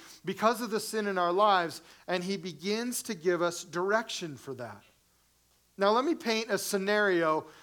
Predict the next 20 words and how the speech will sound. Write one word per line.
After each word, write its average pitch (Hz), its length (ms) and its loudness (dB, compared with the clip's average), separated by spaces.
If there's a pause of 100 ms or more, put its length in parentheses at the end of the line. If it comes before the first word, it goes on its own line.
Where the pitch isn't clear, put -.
(300)
that 196 280 4
would 247 200 2
have 233 220 -2
been 214 240 0
prevalent 180 840 0
at 185 280 2
this 208 220 2
time 180 420 -2
during 180 300 -2
the 180 80 -2
first 175 420 -2
century 165 560 -2 (220)
when 180 180 0
the 180 80 0
Bible 160 340 4
is 139 120 -6
being 160 320 -4
written 214 340 -2
that 180 140 0
will 208 340 4